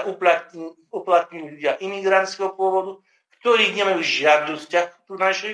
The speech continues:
kultúre a ešte si ju dovolia, daniac, aj nenávidieť. No, čiže týmto činom to je, e, taký fantastický prostriedok, že atomová bomba, to je nič. Z toho dôvodu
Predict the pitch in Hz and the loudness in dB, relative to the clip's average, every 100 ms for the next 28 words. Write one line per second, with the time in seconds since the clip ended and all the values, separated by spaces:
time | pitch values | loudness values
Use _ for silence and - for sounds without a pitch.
0 | 214 226 226 240 240 254 _ _ 196 226 | -10 -14 -14 -14 -14 -14 _ _ 2 4
1 | 262 262 247 254 240 240 226 226 226 220 | 4 0 -4 -4 0 2 4 4 2 0
2 | 214 - - 175 180 196 - _ _ _ | 0 -4 0 2 2 -2 -12 _ _ _
3 | 160 175 180 170 151 135 123 98 - _ | -8 -4 0 4 4 2 -4 -12 -20 _
4 | _ _ 160 - _ - - 151 151 165 | _ _ -8 -8 _ -2 2 2 0 -6
5 | 170 180 - 160 165 190 - _ _ _ | -2 -2 -2 -4 -4 -4 -8 _ _ _
6 | - 175 165 160 - _ 160 151 151 - | 0 2 2 0 -14 _ 6 6 6 0
7 | - 170 143 170 175 - 202 - 175 170 | -4 -4 0 0 0 -2 -2 2 2 4
8 | 170 - 175 175 - 175 170 156 156 156 | 0 -2 -10 -10 -14 -8 -2 -2 -2 -4
9 | 160 170 170 151 151 151 170 151 156 151 | -2 -2 -2 2 4 4 0 -2 2 2
10 | 147 156 156 156 156 - - _ - 165 | 2 -4 0 0 0 -10 -20 _ 0 2
11 | 175 180 240 240 - - _ - - 220 | 4 2 0 -2 -2 -4 _ -20 -2 2
12 | 247 202 147 151 139 147 156 | 2 2 0 0 0 -2 -6